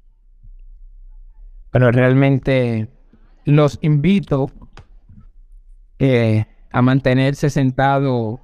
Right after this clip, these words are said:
en la butaquita de la actualización, a mis compañeros que puedan asistir al técnico de, de la uas,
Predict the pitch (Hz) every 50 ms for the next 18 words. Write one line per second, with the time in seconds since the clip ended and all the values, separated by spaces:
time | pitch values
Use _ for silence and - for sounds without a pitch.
0 | - - - 131 135 131 131 131 135 123 - 127 113 - - 143 139 127 156 143
1 | 143 135 127 127 123 120 - - 117 120 113 - - 117 - - 156 151 156 160
2 | 147 143 151 - - - - - - - 123 120 - - 127 127 123 117 120 123
3 | 123 127 131 120 - 127 104 - 127 131 131 131 131 127 127 - - 117 - -
4 | - 135 135 135 135 127 117 120 131 - - _ _ - - - 117 117 110 _
5 | - 139 131 135 131 147 139 135 127 113 - 120 120 117 113 113 110 107 101 95
6 | 92 92 95 101 - - - - - - - - - - - - - - - -
7 | - - - 117 123 117 117 110 101 104 113 131 135 139 135 131 127 - - -